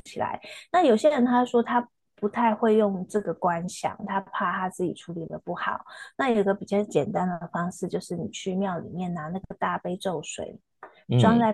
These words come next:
Speaker 1: 喷雾瓶里面。然后，那你如果不会弄这个墙壁的话，你就没事喷一下你的周遭，这样子。
Speaker 2: 嗯。
Speaker 1: 对，然后，那你喷的时候，因为大悲咒水主要是观世音菩萨，所以你喷，每次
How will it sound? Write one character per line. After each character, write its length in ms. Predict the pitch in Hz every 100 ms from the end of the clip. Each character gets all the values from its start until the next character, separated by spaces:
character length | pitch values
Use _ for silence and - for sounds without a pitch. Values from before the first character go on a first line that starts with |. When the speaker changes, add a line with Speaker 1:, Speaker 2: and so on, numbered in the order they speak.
| -
Speaker 1:
喷 180 | 202 202
雾 140 | 202
瓶 280 | 196 170 160
里 120 | 160
面。 280 | - - - - 202 _ _
然 140 | 180
后， 240 | 202 226 202 - - -
那 120 | 262
你 180 | 220 185
如 100 | 233
果 100 | 214
不 140 | 196
会 100 | 208
弄 180 | 220 220
这 80 | 208
个 100 | 190
墙 280 | - 170 175
壁 140 | 196
的 60 | 196
话， 140 | 196
你 80 | 165
就 240 | 202 185 -
没 160 | 165 180
事 180 | - 202
喷 300 | - 185 170
一 60 |
下 240 | 160 165 143
你 120 | 208
的 100 | - -
周 260 | 160 160
遭， 400 | 175 151 143 160 - _ _ -
这 240 | 107 117
样 260 | 117 113 117
子。 120 | 110 104
Speaker 2:
嗯。 120 | 98 90 117 _
Speaker 1:
对， 220 | 196 -
然 140 | - 202
后， 160 | 240 - - _
那 140 | 311
你 120 | 254
喷 220 | 196 240 233
的 120 | 202
时 100 | 196
候， 80 | 190
因 60 |
为 60 | 277
大 120 | 262
悲 140 | 247 233
咒 180 | 233
水 280 | 202 - -
主 140 | - 180
要 160 | 190
是 320 | 208 - 202 202
观 180 | 180
世 160 | 190 185
音 80 | 185
菩 160 | -
萨， 400 | - - 139 -
所 160 | - 220
以 60 | 208
你 180 | 190 -
喷， 300 | - 254 247
每 160 | 190 180
次 220 | -